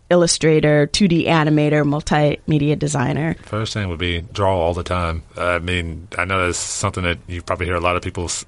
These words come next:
Speaker 2: art teachers say, but literally draw all the time. Like, take a pad with you. Go to the beach, draw at the beach. Draw at a restaurant. Draw in, I shouldn't say this, but draw in church. Just,
Speaker 1: <laughs>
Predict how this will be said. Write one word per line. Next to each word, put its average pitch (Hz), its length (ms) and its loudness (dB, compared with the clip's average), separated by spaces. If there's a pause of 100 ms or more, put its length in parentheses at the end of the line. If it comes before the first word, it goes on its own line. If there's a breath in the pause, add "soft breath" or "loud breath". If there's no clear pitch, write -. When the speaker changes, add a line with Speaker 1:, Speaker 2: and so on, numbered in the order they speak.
Speaker 2:
art 92 220 0
teachers 90 280 -4
say, 92 240 0
but 80 220 -4 (220 loud breath)
literally 95 380 0
draw 95 400 0
all 98 120 4
the 95 60 -2
time. 104 340 0
Like, 87 240 0
take 101 200 -4
a 98 60 0
pad 98 340 -2
with 90 180 -6
you. 90 220 -2 (360 loud breath)
Go 147 140 2
to 131 60 -2
the 120 80 0
beach, 127 340 2 (180)
draw 90 220 0
at 90 80 -2
the 107 60 -4
beach. 104 340 -2 (160)
Draw 90 180 0
at 92 60 -2
a 92 60 -2
restaurant. 85 640 -2 (160)
Draw 90 300 0
in, 98 180 -4 (120)
I - 40 -16
shouldn't 82 300 -8
say 80 160 -4
this, 82 280 -4 (300 loud breath)
but 90 260 -6
draw 95 280 2
in 120 100 2
church. 131 360 0
Just, 113 380 0
Speaker 1:
<laughs> - 40 -8